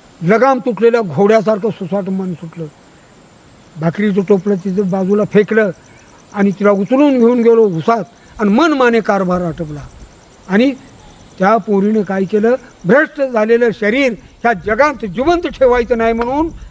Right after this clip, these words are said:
माझ्याच मळ्यातल्या विहिरीत उडी ठोकून तिने जीव दिला. जीव दिला तोपर्यंत तिचा बाप आला,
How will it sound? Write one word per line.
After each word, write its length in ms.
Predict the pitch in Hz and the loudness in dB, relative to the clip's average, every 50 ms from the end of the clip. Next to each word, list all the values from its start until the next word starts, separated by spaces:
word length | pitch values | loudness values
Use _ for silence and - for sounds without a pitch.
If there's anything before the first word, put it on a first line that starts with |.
| - - - - - - - | -20 -20 -20 -20 -20 -10 -4
माझ्याच 380 | 185 190 190 170 214 226 220 185 | -2 -2 0 2 2 0 0 -2
मळ्यातल्या 440 | 196 190 190 190 196 190 180 202 | -4 -4 -4 -4 -4 -4 -4 -4
विहिरीत 360 | 190 180 185 185 190 202 202 180 - - - - - - | -2 0 0 2 2 2 0 -2 -6 -14 -20 -20 -12 -6
उडी 160 | 180 165 175 175 | -2 0 0 0
ठोकून 320 | - 175 170 - 185 170 | 0 -2 -4 -4 -6 -6
तिने 220 | 156 185 175 175 | -6 -4 -6 -6
जीव 240 | 165 139 127 170 196 214 | -6 -6 -6 -4 -4 -4
दिला. 280 | 175 139 143 143 - - - - - - - - - - - - - - - - - - - 165 | -6 -10 -14 -18 -20 -20 -20 -20 -20 -20 -20 -20 -20 -20 -20 -20 -20 -20 -20 -20 -20 -10 -4 0
जीव 180 | 247 277 269 | 0 2 2
दिला 260 | 262 254 240 240 247 | 2 2 2 2 0
तोपर्यंत 440 | 226 - 214 220 196 214 214 226 208 175 | 0 -2 -4 -2 -2 -2 -2 -2 -4 -6
तिचा 160 | 202 185 214 | -6 -6 -4
बाप 300 | 202 180 185 185 175 - | -4 -4 -6 -8 -8 -8
आला, 200 | 175 165 165 160 | -8 -8 -8 -10